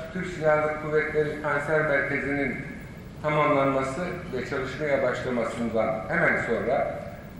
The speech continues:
hasta ve yaşlıların öncelikle evde bakımlarına yönelik uygulamalar geliştirmek istiyorum. Bu amaçla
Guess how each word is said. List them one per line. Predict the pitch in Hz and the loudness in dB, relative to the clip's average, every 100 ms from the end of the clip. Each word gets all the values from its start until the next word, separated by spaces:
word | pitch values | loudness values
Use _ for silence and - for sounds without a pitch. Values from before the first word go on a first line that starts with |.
| - - | -10 -4
hasta | 135 - 185 190 | -4 0 4 4
ve | |
yaşlıların | 170 151 - 139 131 135 160 - - - - _ - | 4 2 2 -2 -2 -2 -4 -8 -12 -14 -18 _ -2
öncelikle | 131 127 135 147 190 147 147 147 147 - - - | 0 2 0 0 -2 0 2 2 -2 -8 -18 -10
evde | 131 139 - 185 | -8 -6 -4 0
bakımlarına | 165 - 147 139 135 127 117 | 2 2 2 4 4 4 2
yönelik | 117 127 110 - - - - - - - | 4 4 4 0 -4 -8 -12 -12 -12 -8
uygulamalar | 151 143 143 139 143 139 139 | -6 -2 2 4 6 6 4
geliştirmek | 127 120 131 131 147 110 | 2 0 -2 -2 0 -2
istiyorum. | - 90 - - - - - - - - - - | -6 -6 -8 -10 -12 -14 -14 -14 -14 -14 -14 0
Bu | 202 | 6
amaçla | 185 147 139 - - - | 8 6 4 2 0 0